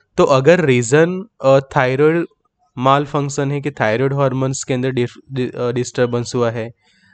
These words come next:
हाइपो या फिर हाइपरथायरॉयडिज्म है, तो उसके लिए थायराइड फंक्शन टेस्ट भी करना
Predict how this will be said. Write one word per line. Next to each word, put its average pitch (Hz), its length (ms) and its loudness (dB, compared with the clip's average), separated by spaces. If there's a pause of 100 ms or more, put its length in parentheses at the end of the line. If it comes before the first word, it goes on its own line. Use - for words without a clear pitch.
(160)
हाइपो 120 460 -2
या 135 160 0
फिर 131 180 -2
हाइपरथायरॉयडिज्म 123 1040 -2
है, 120 240 -6 (600)
तो 135 340 0 (760)
उसके 135 360 -2
लिए 147 200 2
थायराइड 135 460 0
फंक्शन 139 440 -4
टेस्ट 117 360 -6
भी 127 100 -4
करना 117 640 -6